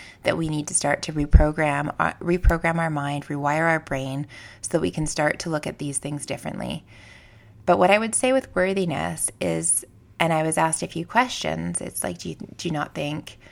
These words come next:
what you have to offer is good or your content?" And I said, "No, none of that." I feel very confident in those things because I know intellectually,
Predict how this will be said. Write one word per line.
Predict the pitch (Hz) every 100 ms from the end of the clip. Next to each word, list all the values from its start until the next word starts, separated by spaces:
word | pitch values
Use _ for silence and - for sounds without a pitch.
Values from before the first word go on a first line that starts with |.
| - -
what | 165
you | 156
have | 147 156 156
to | -
offer | 160 151 147 160 151 -
is | 170
good | - 339 247 165 170
or | 156
your | 160
content?" | - 233 240 226 196 180 175
And | 180
I |
said, | 175 190 190 202
"No, | 226 262 277
none | 214 220
of | 135
that." | 180 147 - - - - - - - -
I | 165
feel | - 170
very | 185 190
confident | - 190 190 196 175 165 -
in | 175 165 180 247
those | 165 151 147 147 -
things | - 143 175 277 370 - - - - - - -
because | 185 - 165
I | 160
know | 156 170
intellectually, | 165 160 - 156 156 - 160 139 143 151 175